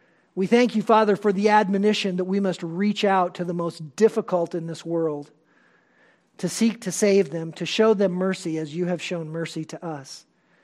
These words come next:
to seek, Father, to snatch those that are on the brink of the fires of hell, to take those, Lord,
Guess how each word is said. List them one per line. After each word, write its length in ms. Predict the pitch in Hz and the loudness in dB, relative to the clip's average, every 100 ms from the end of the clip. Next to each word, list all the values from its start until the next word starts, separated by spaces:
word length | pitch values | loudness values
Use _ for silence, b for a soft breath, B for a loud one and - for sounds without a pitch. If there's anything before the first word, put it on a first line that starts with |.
| b b b b | b b b b
to 100 | - | -2
seek, 320 | 202 - 247 190 | 0 2 0 2
Father, 600 | 226 214 214 208 208 202 | 4 4 4 4 2 2
to 260 | - 202 | -2 -2
snatch 640 | 185 - 196 220 226 233 - | -2 -6 0 2 2 0 -2
those 440 | 202 196 185 160 | 2 2 2 0
that 140 | 185 | -2
are 380 | 185 180 185 165 B B B | 0 0 0 -4 B B B
on 120 | 208 | -2
the 80 | 196 | -2
brink 400 | 151 196 233 233 | 0 2 2 0
of 180 | - 180 | -4 -6
the 80 | 165 | -4
fires 420 | - 202 202 175 | 0 2 2 0
of 120 | 170 | -4
hell, 440 | - - 208 165 - _ _ _ _ _ _ _ _ _ _ _ | -8 -8 -8 -8 -10 _ _ _ _ _ _ _ _ _ _ _
to 100 | - | -10
take 300 | 175 208 208 | -2 0 0
those, 600 | 208 196 185 180 160 - | 2 2 2 0 -4 -12
Lord, 400 | 180 175 175 170 | -4 0 0 0